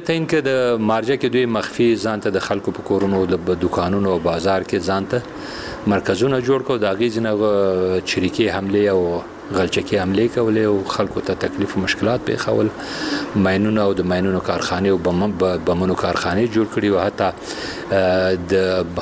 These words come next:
خارجي، اه، تروریستان، القاعده او، اه، نور راغلي وو چې، اه،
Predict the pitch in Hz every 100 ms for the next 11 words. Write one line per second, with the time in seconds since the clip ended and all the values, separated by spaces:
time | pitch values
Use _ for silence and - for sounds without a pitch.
0 | - 95 92 90 104 104 95 92 92 90
1 | 90 - 95 90 90 - 98 92 92 85
2 | - 90 85 92 87 - - - - -
3 | - 95 90 90 90 87 90 104 135 117
4 | 123 113 117 110 101 107 98 101 95 95
5 | 92